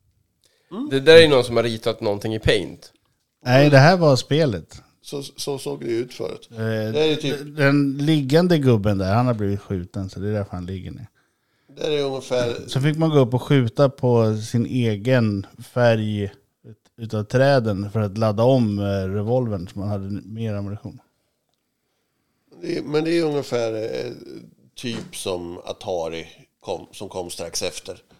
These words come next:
Speaker 3: Ja. Den här släpptes ju på marknaden sjuttiosex, sjuttiosju, någonting sånt.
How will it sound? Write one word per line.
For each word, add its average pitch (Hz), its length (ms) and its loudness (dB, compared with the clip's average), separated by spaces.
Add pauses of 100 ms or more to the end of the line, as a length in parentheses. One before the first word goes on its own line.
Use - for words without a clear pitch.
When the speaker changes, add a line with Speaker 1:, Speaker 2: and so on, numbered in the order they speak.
(260)
Speaker 3:
Ja. 127 240 -2 (2250)
Den 131 140 -2
här 156 180 6
släpptes 123 440 -4
ju 117 60 -8
på 120 120 -6
marknaden 104 840 -2 (120)
sjuttiosex, 65 2250 -12
sjuttiosju, 101 420 -10
någonting 85 360 -14
sånt. - 160 -20